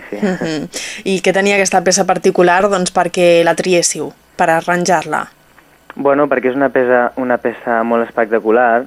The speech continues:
Speaker 1: molt famosa de Gershwin, i, i així hem fet una mica de tots els estils moderns.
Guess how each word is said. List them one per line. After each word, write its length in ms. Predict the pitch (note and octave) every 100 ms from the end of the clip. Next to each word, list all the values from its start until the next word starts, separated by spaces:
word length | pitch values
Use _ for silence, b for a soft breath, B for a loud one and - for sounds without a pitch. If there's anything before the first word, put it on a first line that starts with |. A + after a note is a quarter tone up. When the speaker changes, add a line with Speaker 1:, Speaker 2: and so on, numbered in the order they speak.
| - -
Speaker 1:
molt 200 | A#2 A2
famosa 380 | A#2 A#2+ A#2
de 80 | A2
Gershwin, 640 | A2+ A#2+ A#2+ A2+ A#2 B2+ -
i, 560 | A#2+ A#2 A2+ G#2+ G2 - - _ _ _ _ -
i 120 | B2
així 200 | A#2 C3
hem 120 | B2+
fet 180 | C#3+ C3+
una 160 | C3+ B2+
mica 260 | B2 C3+
de 140 | C3 A#2+
tots 200 | B2 B2+
els 120 | B2+
estils 400 | A#2+ - A#2 A2+
moderns. 580 | A#2 G#2+ G#2 G#2 F#2+